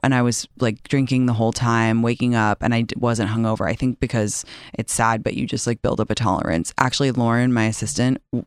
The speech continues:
once admitted to me, she was like, "You," mo-, she was like, "Most people get so hungover." And she's like, "When I, when we travel together, like, I'm so hungover.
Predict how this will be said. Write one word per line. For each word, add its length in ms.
once 260
admitted 380
to 100
me, 160
she 180
was 160
like, 220
"You," 600
mo-, 220
she 120
was 100
like, 120
"Most 300
people 540
get 220
so 220
hungover." 500
And 100
she's 180
like, 140
"When 140
I, 200
when 180
we 100
travel 340
together, 460
like, 260
I'm 300
so 360
hungover. 520